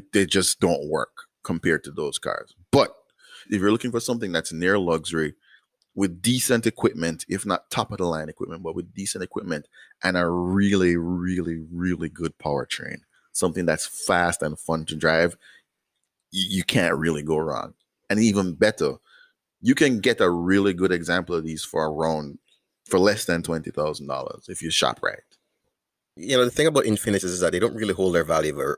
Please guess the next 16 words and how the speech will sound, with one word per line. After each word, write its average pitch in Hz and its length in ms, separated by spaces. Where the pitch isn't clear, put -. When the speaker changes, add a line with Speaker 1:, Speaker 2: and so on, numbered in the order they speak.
Speaker 2:
very 67 200
well. 69 160
I - 20
remember 95 320
when 95 100
Roger 95 220
was, 82 320
was 82 80
shopping 85 300
around 80 280
for, 76 420
for 76 140
his 85 180
car 76 200
back 73 260
then, 69 240